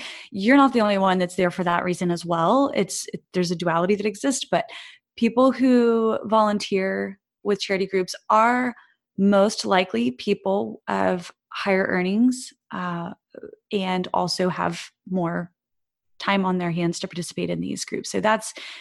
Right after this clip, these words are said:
a very clear, um, group of where people are, but there are also opportunities if you were to join a country club, or here we have the Baylor Club,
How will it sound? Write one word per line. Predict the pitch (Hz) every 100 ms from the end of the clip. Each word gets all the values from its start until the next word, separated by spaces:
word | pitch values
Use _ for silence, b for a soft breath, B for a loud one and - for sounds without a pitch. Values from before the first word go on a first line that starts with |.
| B
a | 202
very | 202 185
clear, | - 247 269 254 247 B B B B B _ _ _ _ _ _ -
um, | 98 92 - -
group | 190 196 196
of | 180 180
where | 180
people | 180 190 - -
are, | 175 180
but | 170 180 - -
there | 202 196
are | 196
also | 208 220 - 277 277 277 294 - _ _ -
opportunities | - 226 240 233 240 233
if | 233
you | 220
were | 220
to | 202
join | 226 220 220 -
a | -
country | - 220 226 214
club, | - 165 160 170 196 -
or | 190 185 175 175 180 - -
here | - 214
we | 214
have | 208
the | 202
Baylor | 180 190 196
Club, | 180 175 170 175